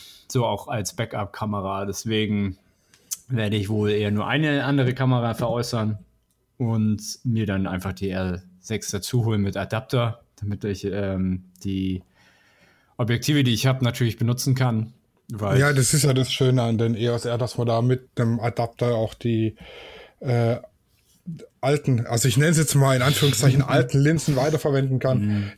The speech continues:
Speaker 2: Die, die R-Objektive haben natürlich den Vorteil, dass die wirklich eine, einen,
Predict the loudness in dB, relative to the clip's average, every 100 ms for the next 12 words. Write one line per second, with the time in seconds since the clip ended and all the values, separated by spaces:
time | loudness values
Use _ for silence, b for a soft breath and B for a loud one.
0 | 2 4 4 2 -2 0 0 2 2 2
1 | 0 2 2 4 4 4 4 2 2 2
2 | 4 4 6 4 4 4 4 4 4 4
3 | 2 4 4 4 0 0 4 6 4